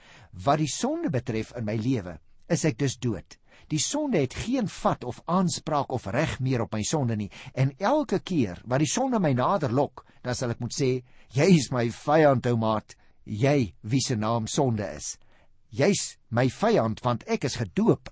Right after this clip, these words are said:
ek behoort aan God." En daarom, liewe luisteraar, laat ons tog nie vasval in die argument oor groot of klein doop nie, maar laat ons kyk na die betekenis van die doop, wat vir ons wil sê, saam met Christus gesterwe en ook saam met hom opgestaan.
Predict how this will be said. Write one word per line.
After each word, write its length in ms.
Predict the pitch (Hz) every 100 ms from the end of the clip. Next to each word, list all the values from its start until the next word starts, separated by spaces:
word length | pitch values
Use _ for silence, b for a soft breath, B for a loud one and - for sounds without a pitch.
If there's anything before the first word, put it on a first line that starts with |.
| -
ek 160 | 226 -
behoort 400 | 117 107 156 160
aan 180 | 110 107
God." 340 | - 135 - - B B -
En 100 | 110
daarom, 400 | 113 165 170 123
liewe 220 | 123 143
luisteraar, 400 | 113 123 143 123
laat 200 | 127 -
ons 120 | 240
tog 200 | - 220
nie 80 | 220
vasval 480 | - 175 - - 147
in 100 | 127
die 120 | 123
argument 440 | 110 110 101 117
oor 120 | 110 95
groot 280 | 127 123
of 120 | 95 -
klein 240 | 110 123
doop 180 | 107 -
nie, 80 | 113
maar 140 | 123
laat 140 | 131
ons 120 | 117 -
kyk 200 | 233 -
na 60 |
die 200 | 131 131
betekenis 800 | - - 320 330 - 196 151 -
van 140 | 117
die 120 | 113 95
doop, 320 | 104 78 - B B B
wat 160 | 123 120
vir 100 | 135
ons 140 | 123
wil 100 | 120
sê, 300 | - 127 113 b -
saam 560 | - - 185 208 214
met 160 | 143 -
Christus 480 | - 208 - 101 -
gesterwe 760 | 82 - - 170 214 254 285 B B B B B
en 220 | 110 101 -
ook 240 | 139 127
saam 400 | - - 123 135
met 120 | 135 110
hom 220 | 104 107 b b b
opgestaan. 800 | - 127 - 120 - 107 76 64